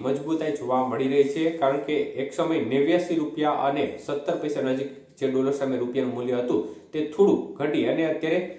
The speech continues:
અઠ્યાસી રૂપિયા નેવું પૈસા આસપાસ મૂવમેન્ટ કરતો નજરે પડી રહ્યો છે. એટલે ડોલર સામે રૂપિયામાં થોડી મજબૂતાઈ ચોક્કસપણે જોવા મળી રહી છે,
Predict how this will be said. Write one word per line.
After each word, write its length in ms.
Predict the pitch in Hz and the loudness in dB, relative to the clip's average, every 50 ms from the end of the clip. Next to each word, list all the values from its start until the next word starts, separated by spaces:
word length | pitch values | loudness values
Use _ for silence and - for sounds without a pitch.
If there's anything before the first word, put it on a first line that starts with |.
| - - - | -16 -6 -4
અઠ્યાસી 520 | 135 131 - - 190 190 190 - 180 156 | -4 -4 0 2 2 2 2 2 0 0
રૂપિયા 300 | 156 - 156 151 135 127 | 0 0 -2 -2 0 0
નેવું 180 | 131 143 151 147 147 | 2 2 2 0 -2
પૈસા 240 | 139 135 - 131 127 | -4 -2 0 0 0
આસપાસ 340 | 123 - - - 131 131 - - - - - | 0 -2 -2 -2 -2 -2 -4 -8 -14 -16 -8
મૂવમેન્ટ 420 | 113 123 135 147 151 151 147 - | -4 -2 -2 0 0 -2 -2 -4
કરતો 200 | - 127 - - | -6 -6 -4 -4
નજરે 280 | 113 110 110 107 123 131 - - - | -6 -4 -4 -2 -2 -2 -4 -4 -4
પડી 180 | 110 104 107 98 | -4 -4 -2 -2
રહ્યો 140 | 98 95 95 - | -2 -4 -2 -2
છે. 80 | 135 - - - - - - - - - | -2 -2 -2 -2 -8 -12 -18 -20 -10 -6
એટલે 160 | 139 143 160 156 | -2 0 2 2
ડોલર 260 | 151 156 156 170 180 | 4 4 6 6 4
સામે 220 | 175 - 175 170 170 | 4 2 0 0 0
રૂપિયામાં 420 | 160 156 160 165 160 156 156 156 - | -2 0 -2 -2 -2 -2 -4 -4 -2
થોડી 220 | 170 175 190 175 151 | -2 0 0 0 0
મજબૂતાઈ 460 | 143 139 143 147 147 160 156 143 - | 0 -2 -2 -4 -4 -2 -2 -2 -2
ચોક્કસપણે 460 | 139 - - 139 - - 135 131 135 | -4 -6 -6 -8 -6 -4 -4 -4 -4
જોવા 220 | 131 131 127 127 | -2 0 0 2
મળી 200 | 127 127 131 131 | 2 2 2 2
રહી 160 | 135 135 131 - | 2 0 0 0
છે, 80 | 175 | -2